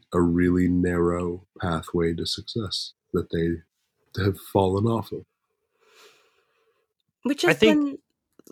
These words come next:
Speaker 3: Go
Speaker 2: the
Speaker 3: ahead, go ahead,
Speaker 2: Mariners in
Speaker 3: Kate.
Speaker 2: the past too, right? Like, even when they were good, i-, when it was, you know, when they were supposed to be in contention, it was with that aging core. And it was, I still remember the <laughs> Drew Smyly injury when he got the sog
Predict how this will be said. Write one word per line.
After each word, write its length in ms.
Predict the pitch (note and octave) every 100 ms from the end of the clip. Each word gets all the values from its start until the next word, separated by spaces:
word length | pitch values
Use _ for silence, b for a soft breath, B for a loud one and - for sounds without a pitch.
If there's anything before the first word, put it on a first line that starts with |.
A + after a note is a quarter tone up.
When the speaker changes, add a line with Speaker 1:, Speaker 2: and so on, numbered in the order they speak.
| -
Speaker 3:
Go 80 | -
Speaker 2:
the 60 |
Speaker 3:
ahead, 20 | B3
go 180 | B3+
ahead, 40 | B3
Speaker 2:
Mariners 220 | B3 A3+
in 60 | A#3+
Speaker 3:
Kate. 80 |
Speaker 2:
the 60 | A#3+
past 540 | B3+ B3 C3+ - -
too, 280 | - F#3+ -
right? 320 | - - F#3+ -
Like, 340 | F3+ F3+ -
even 340 | - A3 A#3+ B3
when 140 | B3
they 100 | A#3
were 140 | A3
good, 640 | F#3 G#3 G#3+ D#3+ E3 E3 - -
i-, 100 | -
when 280 | - F3+ F#3
it 120 | F3
was, 600 | D3 F#3 F3+ F3+ - - - _ _
you 160 | G3 F#3
know, 100 | F3
when 180 | G3
they 100 | G#3
were 120 | G3+ F#3+
supposed 300 | - G#3 -
to 60 |
be 100 | G#3
in 100 | G3
contention, 720 | F#3+ F#3 G3+ G#3 F3+ E3+ F3+ -
it 100 | E3+
was 200 | C3+ E3+
with 220 | E3 F#3 -
that 200 | G3 -
aging 400 | E3+ E3 E3 E3
core. 520 | D#3+ D3+ D#3+ G3 A3 b b b b _ -
And 160 | G3+
it 60 | G3
was, 260 | G3+ G3
I 100 | F3 F#3
still 300 | - C#4 B3+
remember 460 | B3 B3 A3+ A3+
the 220 | - F#3+
<laughs> 0 |
Drew 340 | G3 - E4 D4+
Smyly 680 | - - B3+ B3 A#3+ G#3+ D#3
injury 600 | F#3+ F3+ F3 E3+ D#3+ E3 _ _ _
when 160 | - G#3+
he 80 | A3
got 180 | A#3+ A#3
the 80 |
sog 800 | A3 - A3+ A3 G3 F3+ D#3 D#3